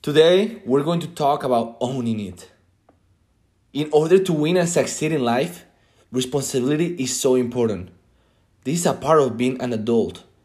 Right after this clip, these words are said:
and learning how to be responsible for everything. You are ultimately responsible for your own health. You owe it to yourself and your family to take control of it. Your health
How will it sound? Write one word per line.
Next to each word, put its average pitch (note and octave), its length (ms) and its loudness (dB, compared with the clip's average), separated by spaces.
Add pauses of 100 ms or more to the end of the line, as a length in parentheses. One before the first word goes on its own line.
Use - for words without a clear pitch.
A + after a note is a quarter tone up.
(200)
and A#2 140 -2
learning D3 300 -2
how C3 240 0
to C3 120 -6
be C3+ 140 0
responsible B2+ 640 0
for B2 340 -2
everything. A2 540 -2 (840)
You C#3 220 0
are F3+ 220 6
ultimately G3 720 4 (420)
responsible D3+ 680 0
for C3+ 220 2
your B2 300 4
own C3 380 2
health. A#2+ 580 -12 (760)
You D3 280 -6
owe E3+ 180 2
it D3+ 120 -2
to C#3 80 -6
yourself A#2+ 500 0 (600)
and A#2+ 100 -2
your B2 120 4
family B2 600 0 (540)
to A#2+ 80 -4
take C3+ 200 6
control B2 400 2
of - 80 0
it. - 220 -6 (880)
Your C3 220 4
health D3+ 500 0